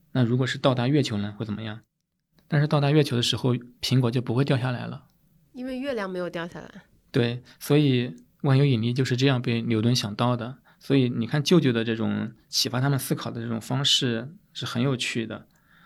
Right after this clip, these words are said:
Speaker 1: 然后这个故事还对这个小哥白尼产生了一些启发，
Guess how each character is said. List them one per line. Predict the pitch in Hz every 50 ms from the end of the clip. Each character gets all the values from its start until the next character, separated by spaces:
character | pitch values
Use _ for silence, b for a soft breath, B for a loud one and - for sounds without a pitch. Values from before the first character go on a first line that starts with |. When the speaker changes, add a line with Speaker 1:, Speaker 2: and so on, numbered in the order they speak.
| b b b
Speaker 1:
然 | 123 120
后 | 156
这 | 170 190
个 | 180 165
故 | 165 175 170 147
事 | - - 127 123
还 | 120 - 120
对 | 117 139 139 139 131 127 123 120 117 117
这 | 120 127
个 | 120 - -
小 | - 113
哥 | 107 - 123
白 | 131 135
尼 | 131 123
产 | 123 - 123
生 | 117 - 127 127
了 | 127
一 |
些 | 123 127 131 131 131
启 | 131 131 - - 110 98
发， | 101 - - 117 120 123 123